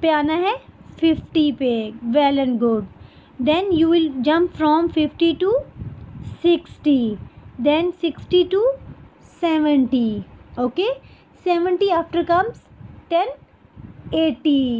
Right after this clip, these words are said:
Yes, then you will come from eighty to ninety,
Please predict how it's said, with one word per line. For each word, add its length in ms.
Yes, 360
then 320
you 120
will 260
come 280
from 260
eighty 340
to 80
ninety, 520